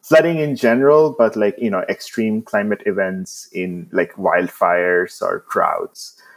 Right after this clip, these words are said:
all of them have become more common and their kind of, like, magnitudes are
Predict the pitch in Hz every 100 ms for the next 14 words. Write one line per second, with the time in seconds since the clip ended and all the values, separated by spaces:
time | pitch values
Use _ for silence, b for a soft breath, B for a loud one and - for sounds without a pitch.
0 | b 113 123 127 113 - 113 104 104 101
1 | 95 - 95 101 95 92 98 - 101 92
2 | - - 117 117 110 107 107 b b b
3 | b _ 98 98 92 90 90 85 - -
4 | 110 104 98 95 101 - 101 101 95 90
5 | 98 104 101 107 120 123 - 135 131 131
6 | 131 - - 104 104 98